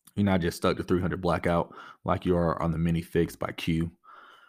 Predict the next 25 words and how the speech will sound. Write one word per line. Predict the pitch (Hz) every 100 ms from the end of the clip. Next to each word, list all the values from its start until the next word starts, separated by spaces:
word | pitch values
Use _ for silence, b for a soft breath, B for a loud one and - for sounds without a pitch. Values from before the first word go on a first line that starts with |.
| B _ -
Um, | 85 82 78 58 - B B -
I |
like | 120 131
it | 123
overall, | 113 113 104
man. | 95 98 95 B B - -
I | 90
think | 104 101
it |
has | 98
a | 95
lot | 90
of | 85
potential. | - 95 95 85 b b b
I | 82
think | 82 98
people | 98 98 90
might | 90 85 - _ _ _ -
actually | 87 82 87 82
dig | 85 82
this, | 80 - - 82
dig | 85 82
this | 82
bolt | 85 85 78
action. | 76 78 80